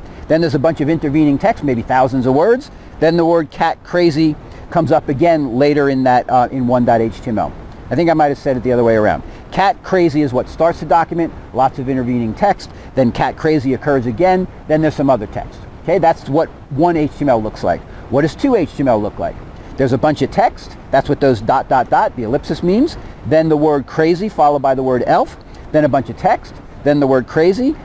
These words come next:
Then a bunch of text. Then the word elf. Okay, so what I've done is I pared these web pages down to just the three words that we're gonna concern ourselves with so we can make it through this example.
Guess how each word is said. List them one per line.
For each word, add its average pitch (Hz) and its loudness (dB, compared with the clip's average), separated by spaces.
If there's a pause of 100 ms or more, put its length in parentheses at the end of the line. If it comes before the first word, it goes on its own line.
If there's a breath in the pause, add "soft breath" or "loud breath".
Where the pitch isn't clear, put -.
(120)
Then 139 2
a 120 0
bunch 123 -2
of 120 -8
text. - -2 (260)
Then 151 2
the 156 2
word 147 2
elf. 127 -2 (380)
Okay, 196 0
so 180 0
what 160 2
I've 151 2
done 185 2
is 180 -2
I 139 2
pared 185 0
these 165 -2
web 165 2
pages 139 -2
down 135 2
to 131 -8
just 175 -2 (280 loud breath)
the 143 -2
three 185 0
words 160 2
that 131 -2
we're 135 -2
gonna 135 0
concern 160 0
ourselves 120 0
with 123 -4
so 131 -6
we 127 -2
can 117 -4
make 123 -2
it - -8
through 113 -6
this 107 -6
example. 101 -2